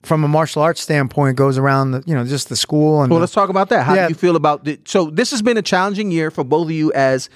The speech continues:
Speaker 2: school owners, coaches, uh, competitors, even if you're just, you know, t-, helping your competitors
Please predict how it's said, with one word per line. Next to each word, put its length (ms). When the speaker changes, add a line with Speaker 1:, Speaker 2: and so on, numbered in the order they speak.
Speaker 2:
school 540
owners, 520
coaches, 760
uh, 120
competitors, 840
even 220
if 100
you're 80
just, 320
you 80
know, 280
t-, 80
helping 320
your 100
competitors 600